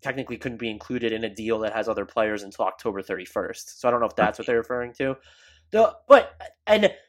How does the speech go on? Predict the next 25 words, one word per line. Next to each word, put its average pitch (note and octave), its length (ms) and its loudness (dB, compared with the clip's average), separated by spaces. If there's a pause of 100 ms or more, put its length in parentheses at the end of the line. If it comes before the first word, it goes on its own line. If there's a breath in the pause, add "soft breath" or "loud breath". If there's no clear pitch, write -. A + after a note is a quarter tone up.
so G3+ 380 4
two D#4 180 10
que-, - 320 4
two D4+ 180 8
full F3 240 6
questions C#3 400 2
here. - 320 -6
So F3+ 140 -2
knowing A#3 380 4
that A3+ 140 0
that E3 200 4
would E3 100 0
be D#3+ 160 -2
the D#3 120 0
commitment, B2 540 -4 (100)
and D3+ 160 0
next - 280 0
year F#3+ 340 2 (280 soft breath)
we're D3 100 -2
talking E3+ 320 6
about D3 320 6
Harden's D#3+ 460 4
age D3 240 -6
thirty C#3+ 260 0
season, A#2 520 -6